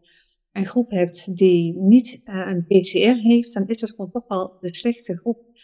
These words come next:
En die heeft Toleni in feite niet helemaal uit elkaar getrokken, om het zo maar te zeggen, omdat het inderdaad adjuvant had gegeven.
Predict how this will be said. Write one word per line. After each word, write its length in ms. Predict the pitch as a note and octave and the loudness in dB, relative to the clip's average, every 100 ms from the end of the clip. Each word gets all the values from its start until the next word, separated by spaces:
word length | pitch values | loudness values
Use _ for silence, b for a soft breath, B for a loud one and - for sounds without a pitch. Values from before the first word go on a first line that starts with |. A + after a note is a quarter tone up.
| b b b b _ | b b b b _
En 160 | - G#3 | -6 0
die 100 | G3+ | 4
heeft 400 | G#3 G3+ - - | 2 2 -10 -8
Toleni 360 | G3+ G3+ A3 G#3 | -2 2 4 2
in 140 | G3 | 0
feite 260 | F#3 F#3 F#3+ | -2 0 0
niet 220 | G3+ - | 0 0
helemaal 220 | G3+ F#3+ | -2 0
uit 120 | F3+ | 0
elkaar 380 | F3 E3+ C4 A#3+ | -2 -2 -2 -2
getrokken, 600 | G#3+ F3+ - F3 E3+ E3+ | -2 -12 -4 -4 -2 -4
om 80 | - | -4
het 100 | F#3 | -4
zo 60 | F3+ | -4
maar 80 | E3+ | -4
te 60 | |
zeggen, 200 | - F3+ | -2 4
omdat 260 | A3+ A3 A3 | 6 4 0
het 80 | F#3 | -6
inderdaad 400 | F3 E3 F3+ - | -4 -2 -4 -4
adjuvant 420 | G#3 G3+ F3+ E3 | -2 0 0 0
had 180 | E3 E3 | 0 -2
gegeven. 640 | F#3 A3+ A3 G3 E3 E3 | -2 2 2 2 -2 -4